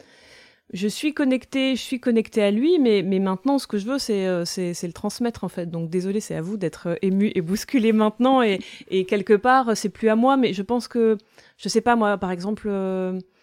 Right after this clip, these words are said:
c'est comme si sur, sur une, sur une scène de théâtre, on voyait quelqu'un qui, euh,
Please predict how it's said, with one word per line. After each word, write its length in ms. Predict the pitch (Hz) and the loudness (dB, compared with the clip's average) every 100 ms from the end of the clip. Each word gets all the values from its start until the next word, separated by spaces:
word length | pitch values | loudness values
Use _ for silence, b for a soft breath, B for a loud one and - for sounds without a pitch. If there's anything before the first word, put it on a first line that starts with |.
| b b | b b
c'est 160 | - | -2
comme 140 | 208 190 | -2 0
si 120 | 226 | -4
sur, 240 | - 214 | -2 -2
sur 240 | 185 202 190 | -4 -6 -4
une, 160 | 190 185 | -4 -6
sur 180 | 202 | -4
une 80 | 196 | -4
scène 240 | 185 208 208 | -2 0 0
de 100 | 185 | 0
théâtre, 520 | 190 202 214 226 202 | 0 0 0 -2 -4
on 120 | 190 | -4
voyait 280 | 180 185 185 | -2 -2 0
quelqu'un 400 | 196 185 214 214 | -2 -2 -2 -4
qui, 240 | - 202 | -4 -4
euh, 160 | 175 | -2